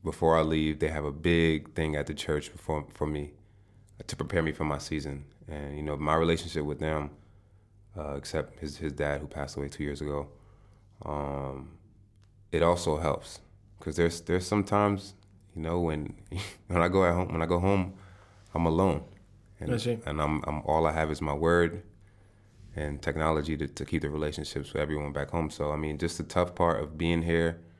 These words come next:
Speaker 1: and having to adapt to things, I mean, you gotta have faith in, in knowing that, you know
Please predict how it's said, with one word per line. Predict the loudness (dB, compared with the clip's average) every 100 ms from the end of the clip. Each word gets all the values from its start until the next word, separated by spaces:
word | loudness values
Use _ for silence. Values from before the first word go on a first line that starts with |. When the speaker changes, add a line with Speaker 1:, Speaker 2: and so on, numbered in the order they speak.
| _ -20 -20 _ _ -10
Speaker 1:
and | -6 -4 0
having | 0 0 0
to | 0
adapt | 2 4 4 2 -6
to | -6
things, | -2 0 -2 -4
I | -6
mean, | -4
you | 0
gotta | 2 0
have | 0 -4 -2
faith | -4 -4
in, | -8 -8 -10 -12 -12
in | -8
knowing | -6 -4 -6
that, | -10 -10
you | -12
know | -12 -16